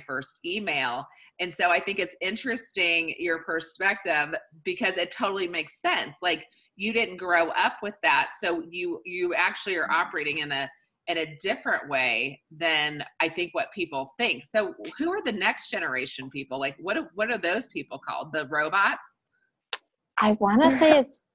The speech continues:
Speaker 2: Gen Z.
Speaker 3: Gen X or is it Gen Z? Yeah.
Speaker 1: I think
Speaker 2: Gen
Speaker 1: I'm
Speaker 2: Z.
Speaker 1: Gen X. I'm,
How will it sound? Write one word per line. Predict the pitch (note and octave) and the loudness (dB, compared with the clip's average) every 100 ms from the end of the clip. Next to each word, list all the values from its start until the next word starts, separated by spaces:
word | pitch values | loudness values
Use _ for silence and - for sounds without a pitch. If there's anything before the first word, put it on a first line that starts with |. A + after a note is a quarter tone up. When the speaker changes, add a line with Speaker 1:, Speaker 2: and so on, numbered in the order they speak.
| - | -6
Speaker 2:
Gen | - A3+ G#3+ G#3+ G#3 F3+ | 4 6 8 8 8 6
Z. | F3 E3+ G#3 C#4+ - - G3+ | 4 6 6 2 0 -2 6
Speaker 3:
Gen | A#3+ A3 G#3+ G#3 G#3 - G#3+ | 8 8 8 6 4 4 4
X | A#3 - | 4 6
or | A3 | 6
is | G#3 | 6
it | G#3 | 4
Gen | A3 G#3 G3 | 4 6 8
Z? | G3 F#3+ | 8 8
Yeah. | F#3+ F#3 G#3+ _ - | 6 2 -2 _ 2
Speaker 1:
I | A3+ G#3+ | 6 8
think | G#3 F#3+ | 8 6
Speaker 2:
Gen | B3+ | 6
Speaker 1:
I'm | - - | 6 4
Speaker 2:
Z. | A3 | 2
Speaker 1:
Gen | G3+ F3 | 2 4
X. | E3+ D#3+ - - - - - - | 2 2 -4 -10 -18 -18 -12 -2
I'm, | F#3+ G#3 | 0 0